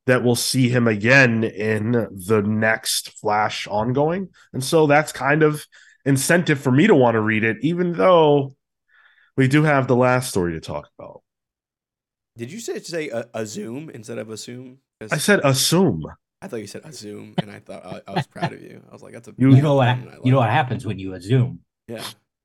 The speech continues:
Speaker 2: Uh, you make a Reverse Flash out of Professor Solomon. Um, the, I just wanna mention the Scott Kolins art on that, that Jeff Johns thing, that splash page. Oh, man.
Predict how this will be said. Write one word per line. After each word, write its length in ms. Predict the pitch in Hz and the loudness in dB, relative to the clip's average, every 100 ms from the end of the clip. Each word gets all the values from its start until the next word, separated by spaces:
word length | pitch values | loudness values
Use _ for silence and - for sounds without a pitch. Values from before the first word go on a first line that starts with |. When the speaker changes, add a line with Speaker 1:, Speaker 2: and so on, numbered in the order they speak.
| _ _ _ _ _ - | _ _ _ _ _ -12
Speaker 2:
Uh, 520 | - - - - - | -10 -12 -10 -10 -8
you 60 | - | -6
make 180 | 107 | -6
a 40 | 107 | -6
Reverse 400 | 110 104 127 - | -8 -6 -10 -8
Flash 340 | 107 117 - | -10 -10 -12
out 60 | 110 | -20
of 100 | 107 | -16
Professor 240 | 104 104 | -16 -16
Solomon. 340 | 107 113 110 104 | -14 -14 -14 -14
Um, 480 | 120 123 127 127 120 _ _ _ _ _ | -8 -6 -6 -10 -14 _ _ _ _ _
the, 680 | 120 127 123 127 123 123 - _ _ _ | -14 -10 -10 -10 -10 -12 -14 _ _ _
I 60 | 131 | -6
just 80 | 127 | -4
wanna 140 | 175 | -4
mention 240 | 139 135 151 | -2 -4 -6
the 100 | 113 | -8
Scott 260 | - 123 | -6 -6
Kolins 340 | 123 104 120 127 | -6 -10 -8 -6
art 260 | 143 - _ _ _ _ | -6 -8 _ _ _ _
on 160 | 101 101 | -14 -12
that, 260 | 98 82 - | -12 -14 -16
that 180 | 101 - | -16 -14
Jeff 160 | 104 | -16
Johns 260 | 101 98 104 | -14 -16 -16
thing, 200 | 117 104 | -16 -12
that 200 | 104 - | -12 -12
splash 400 | - 101 104 - | -16 -14 -14 -12
page. 380 | 143 143 139 - - | -10 -10 -12 -18 -20
Oh, 300 | 110 110 - 110 | -18 -18 -20 -20
man. 380 | 104 98 110 | -18 -18 -20